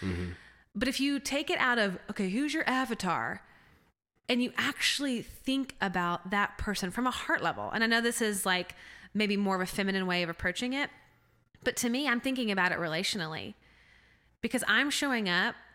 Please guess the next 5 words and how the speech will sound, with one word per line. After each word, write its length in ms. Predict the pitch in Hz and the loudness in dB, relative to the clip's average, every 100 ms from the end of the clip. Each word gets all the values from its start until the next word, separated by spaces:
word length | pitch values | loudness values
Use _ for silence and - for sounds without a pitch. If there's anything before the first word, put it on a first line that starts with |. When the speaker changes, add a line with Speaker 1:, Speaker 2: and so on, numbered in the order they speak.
| - | -6
Speaker 2:
to 100 | 202 | -2
serve 320 | - 185 170 | 0 0 0
one 180 | 156 160 | -4 -6
person, 460 | - - - - - _ _ _ _ _ _ _ _ _ _ _ _ _ _ | -6 -6 -8 -10 -18 _ _ _ _ _ _ _ _ _ _ _ _ _ _
period. 400 | - 180 110 104 | -6 -4 -4 -10